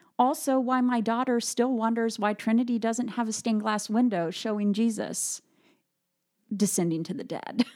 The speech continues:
<laughs> because this is so critical, um,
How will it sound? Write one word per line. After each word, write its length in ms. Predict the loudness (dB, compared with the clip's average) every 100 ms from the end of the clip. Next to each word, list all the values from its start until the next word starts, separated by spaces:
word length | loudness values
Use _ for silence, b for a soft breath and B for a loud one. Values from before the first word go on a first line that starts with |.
| B
<laughs> 260 | B B -6
because 320 | -4 -4 -6
this 240 | -2 -2 -2
is 160 | -6
so 600 | -6 -4 -2 -2 -2 -2 B B B _
critical, 760 | -2 0 0 0 0 -2 -4 b b b b _
um, 460 | -6 -4 -4 -6